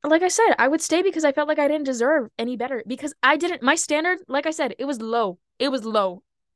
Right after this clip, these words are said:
It was low. And then as I left this situation and I was with myself, I've been single, I don't even know how long now.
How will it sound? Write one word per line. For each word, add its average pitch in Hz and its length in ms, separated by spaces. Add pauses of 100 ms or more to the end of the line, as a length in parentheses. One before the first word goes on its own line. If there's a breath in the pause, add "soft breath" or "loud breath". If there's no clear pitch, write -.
(380)
It 247 100
was 220 140
low. 185 180 (680 soft breath)
And 240 240
then 220 280 (240)
as 226 140
I 226 120
left 233 280
this 269 140
situation 214 800 (160)
and 214 100
I 214 60
was 214 160
with 240 160
myself, 226 460
I've 285 140
been 415 120
single, 339 580
I 277 120
don't 285 140
even 220 160
know 196 120
how 190 140
long 175 240
now. 175 280